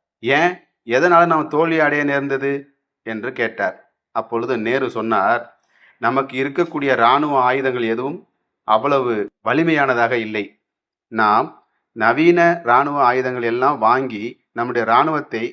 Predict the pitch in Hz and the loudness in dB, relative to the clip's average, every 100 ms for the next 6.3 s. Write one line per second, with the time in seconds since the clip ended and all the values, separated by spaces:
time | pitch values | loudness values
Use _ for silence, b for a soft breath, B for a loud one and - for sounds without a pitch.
0 | - 107 113 143 151 151 135 135 135 123 | -8 -2 0 0 -2 -2 -6 -4 -2 -2
1 | 113 123 156 202 - 113 110 110 110 _ | 0 2 2 0 -4 -4 -2 -6 -14 _
2 | _ _ _ 120 156 135 127 113 110 104 | _ _ _ -6 -2 2 2 0 -4 -6
3 | 98 - 113 113 135 113 120 117 117 107 | -10 -10 -8 -6 -4 -4 -4 -4 -6 -4
4 | 104 92 _ _ _ _ _ _ 113 135 | -6 -8 _ _ _ _ _ _ -4 0
5 | 185 175 151 165 202 139 170 165 160 147 | -2 -2 -2 0 2 2 2 2 0 2
6 | 170 131 - | 0 0 -4